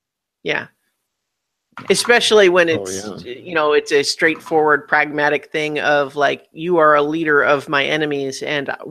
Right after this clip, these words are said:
Speaker 1: I've gotta do something with you, versus a kid who shouldn't have even been there.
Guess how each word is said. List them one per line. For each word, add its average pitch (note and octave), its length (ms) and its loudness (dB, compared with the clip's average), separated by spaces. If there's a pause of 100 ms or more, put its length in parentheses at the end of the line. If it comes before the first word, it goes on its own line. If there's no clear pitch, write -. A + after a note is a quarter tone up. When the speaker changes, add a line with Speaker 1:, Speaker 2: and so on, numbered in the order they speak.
(120)
Speaker 1:
I've C#3+ 260 0
gotta C#3 260 2
do C#3 200 -6
something C3+ 540 -6
with B2+ 220 -10
you, C3 320 -8 (800)
versus D3 680 0 (120)
a - 60 -6
kid F#3+ 320 4
who D3+ 360 -2
shouldn't E3+ 360 0
have C#3+ 240 -2
even C#3 300 -8
been E3+ 220 -2
there. C#3 320 2